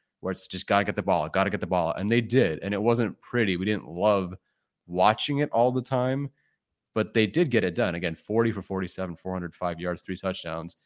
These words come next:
and then another passing one from Keenan. But in that Cardinals game, it required so much of Keenan Allen, especially in the final moments of that game, their final close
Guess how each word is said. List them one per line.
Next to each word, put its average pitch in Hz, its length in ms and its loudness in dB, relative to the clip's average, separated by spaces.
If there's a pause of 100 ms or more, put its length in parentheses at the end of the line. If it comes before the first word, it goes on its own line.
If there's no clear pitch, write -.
(180)
and 87 80 -10
then 90 80 -2
another 90 220 0
passing 92 340 0
one 85 140 -8
from 80 120 -18
Keenan. 82 460 -6 (460)
But 107 100 2
in 135 100 6
that 117 160 8
Cardinals 117 360 6
game, 92 240 -2
it 85 100 -8
required 104 580 4
so - 160 -6
much 107 220 0
of 98 140 -10
Keenan 101 320 -4
Allen, 95 260 0
especially 101 340 -4
in 92 40 -4
the 90 80 -4
final 95 260 -2
moments 90 540 -4 (460)
of 113 220 6
that 87 240 2
game, 90 220 -2
their 87 140 -2
final 104 420 2
close 107 500 0